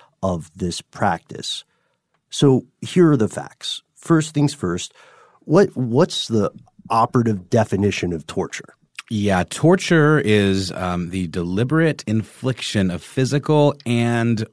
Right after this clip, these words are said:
Speaker 2: or, I mean, I guess it could be one of the other, psychological pain with the purpose of obtaining information or extorting a confession from the victim and thus enabling a conviction. It can also be the penalty itself. Um,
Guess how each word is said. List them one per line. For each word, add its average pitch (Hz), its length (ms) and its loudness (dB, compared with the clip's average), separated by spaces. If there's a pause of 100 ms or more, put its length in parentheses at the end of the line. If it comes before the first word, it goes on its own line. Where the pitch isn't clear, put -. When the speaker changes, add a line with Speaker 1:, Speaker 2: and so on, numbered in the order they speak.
(120)
Speaker 2:
or, 123 300 0
I 90 60 -8
mean, 95 100 -6
I 95 60 -4
guess 107 180 -6
it - 20 -12
could 98 60 -8
be 95 80 -4
one 95 100 -4
of 95 60 -6
the 92 80 -4
other, 95 160 -6
psychological 107 720 -2
pain 90 480 -4 (320)
with 98 180 -4
the - 80 -10
purpose 131 400 0
of 104 80 -4
obtaining 104 420 -2
information 90 720 -6 (380)
or 98 400 0
extorting 98 720 -4
a 90 80 -10
confession 92 760 -4
from 92 180 -6
the 87 80 -4
victim 87 400 -6
and 85 140 -4
thus 90 220 -4
enabling 101 580 -4
a 92 100 -10
conviction. 85 920 -8 (300)
It 107 100 -12
can 117 140 -2
also 113 340 -2
be 92 460 -6
the 87 120 -8
penalty 98 500 -6
itself. 85 520 -8 (220)
Um, 101 300 0